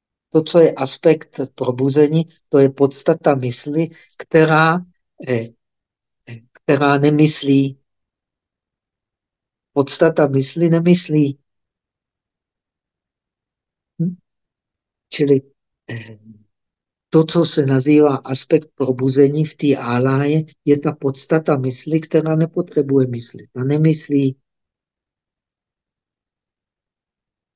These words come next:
No a, eh, eh, předtím jsem vysvětlil v čínštině, eh, myslet a vzpomínat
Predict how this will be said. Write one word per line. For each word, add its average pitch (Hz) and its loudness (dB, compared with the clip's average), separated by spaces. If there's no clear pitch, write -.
No 139 -6
a, 131 0
eh, 120 -12
eh, 131 -12
předtím 143 0
jsem 131 0
vysvětlil 139 -2
v - -20
čínštině, 139 -2
eh, 135 -8
myslet 139 -2
a 123 -14
vzpomínat 139 -2